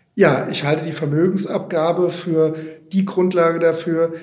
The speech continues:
dass die sozialen Sicherungssysteme so stabilisiert, äh, werden, wie das für alle wichtig und notwendig ist, auch für die, die sich über diese Vermögensabgabe im Rahmen ihrer Möglichkeiten beteiligen, wie das ja auch hart arbeitende Menschen an der Kasse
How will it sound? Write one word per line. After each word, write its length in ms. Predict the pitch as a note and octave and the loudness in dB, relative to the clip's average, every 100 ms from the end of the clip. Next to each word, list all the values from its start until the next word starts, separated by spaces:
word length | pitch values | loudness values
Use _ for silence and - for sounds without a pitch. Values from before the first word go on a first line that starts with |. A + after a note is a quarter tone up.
| - - | -16 -10
dass 220 | - C#3+ - | -4 -4 -4
die 280 | D#3 D#3 | -4 -4
sozialen 460 | D3 D3 D#3 C#3+ C#3+ | -4 -6 -4 -2 -2
Sicherungssysteme 840 | D3 D#3+ D3 C#3+ D3+ - C#3+ C3+ | -4 -4 -4 -6 -10 -8 -6 -4
so 200 | B2 C#3+ | -4 -4
stabilisiert, 760 | E3 - C#3+ C#3+ C3 D3+ E3 - | -4 -4 -4 -4 -6 -6 -8 -8
äh, 500 | - F#3 D3+ D#3 - | -6 0 2 2 0
werden, 380 | C#3+ D3 D3 C#3+ | 0 0 -2 -6
wie 80 | C#3+ | -4
das 180 | C#3+ - | -4 -6
für 320 | - D#3 D3 | -4 -4 -2
alle 480 | D3+ F3 F3+ G3+ C#3 | -2 0 0 -2 -6
wichtig 400 | E3 - E3 F3 | -8 -8 -8 -6
und 140 | C3+ | -6
notwendig 580 | C#3 D#3 D#3+ D#3+ D#3 D#3+ | -4 -4 -4 -4 -4 -6
ist, 200 | F3 - - - - | -8 -10 -18 -20 -6
auch 280 | C#3+ D#3+ - | 0 0 0
für 200 | F#3 E3 | 0 0
die, 540 | D3+ F3 F#3 - - | -2 -6 -6 -10 -14
die 100 | - | -8
sich 140 | C#3+ | -6
über 200 | B3+ E3+ | -2 0
diese 180 | E3 E3 | 0 -4
Vermögensabgabe 920 | D#3+ C#3 D3 D#3 - D#3 - D3 C#3+ - | -6 -2 -2 -2 -4 -6 -4 -4 -2 -4
im 180 | D#3 | -4
Rahmen 580 | C#3 C3+ C3 F#3 G3 G3+ | -4 -2 0 4 4 4
ihrer 180 | E3+ D#3+ | 2 0
Möglichkeiten 880 | D3 E3+ F#3 - - D#3+ D#3+ E3 D#3 - - _ - | 0 -4 -6 -10 -4 -2 -2 -4 -12 -16 -20 _ -6
beteiligen, 680 | D3 C3+ C3+ D#3 F3+ F3 C#3+ | -4 0 2 2 0 -2 -2
wie 60 | |
das 220 | E3+ D#3+ - | -2 -2 0
ja 140 | G2+ | -2
auch 340 | C#3+ - - | -2 -6 -12
hart 320 | - C#3+ E3+ - | -10 -6 -4 -4
arbeitende 480 | D3 D3 D3 D3 | -4 -2 -4 -6
Menschen 400 | C#3 C#3+ D#3 E3+ | -6 -6 -6 -8
an 120 | G3+ C#3+ | -6 -6
der 140 | C#3 | -6
Kasse 520 | - D3 D#3 F3 F3+ | -6 -8 -4 -4 -4